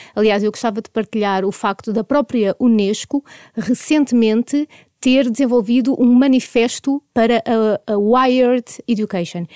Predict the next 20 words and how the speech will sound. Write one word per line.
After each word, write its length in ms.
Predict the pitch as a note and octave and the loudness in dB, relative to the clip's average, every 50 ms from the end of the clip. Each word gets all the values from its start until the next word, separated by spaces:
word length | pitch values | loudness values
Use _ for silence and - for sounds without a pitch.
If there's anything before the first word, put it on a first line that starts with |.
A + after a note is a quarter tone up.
| - - - - | -20 -16 -10 -4
exatamente 460 | G#3+ C4 C#4 - D4 C#4+ C#4+ B3+ - | -2 -2 0 2 2 2 2 0 0
pela 180 | C#4+ B3 A#3+ | 0 0 2
ideia 320 | A#3 A#3 G#3+ A3+ G#3+ A3 A3+ | 2 2 2 2 2 2 0
de 80 | - - | 0 -4
que, 100 | - B3 | -8 -8
para 320 | F#3+ - _ D#4 F4+ F#4 E4 | -8 -2 _ 0 0 0 0
garantir 360 | E4+ D4+ D#4 C#4+ C4 - C4 | 0 0 0 0 0 0 -2
educação 500 | B3 A#3 - A#3+ A#3 - - G#3+ G3+ - | -2 -2 -4 -4 -4 -2 -4 -4 -4 -2
hoje, 400 | - A#3 G#3+ G3 F#3 F3 A3+ D#4 - _ - - - _ | 0 0 0 0 0 -4 -6 -8 -8 _ -20 -20 -20 _
já 260 | - G#3+ A#3 D#4+ F4 | -6 -2 0 0 0
percebemos 540 | E4+ - - - C4+ A3 C4 A#3+ A3+ A3+ - | -2 -4 -8 -6 -4 -2 0 0 0 -2 -4
que 100 | - - | -8 -6
ter 160 | - D#4+ D#4+ | -4 -2 -2
acesso 380 | D4+ - - - C#4+ C4+ - B3 | -2 -4 -2 -4 -4 -2 -2 -6
a 20 | |
serviços 380 | A3+ - A3+ A3 A3+ C4 - - | -6 -6 -6 -2 -2 -2 -4 -4
de 60 | - | -4
conectividade 840 | - B3+ A#3 A3+ A#3 - - G#3+ F3+ G#3 F#3+ G#3 A3 A#3+ B3 - - _ - - - _ _ _ _ _ | -2 -2 -2 -2 -2 -6 -8 -6 -6 -4 -4 -2 -4 -4 -4 -6 -14 _ -20 -20 -20 _ _ _ _ _
é 260 | C#4+ C4+ C4+ D4 D#4+ D#4+ _ _ _ _ | 2 2 2 2 0 -4 _ _ _ _
fundamental, 720 | - - - D#4+ D#4 D#4 D4+ D#4 D#4+ D4+ D#4 C4+ A#3 A#3 | -16 -4 0 0 2 2 2 2 0 0 0 0 -2 -2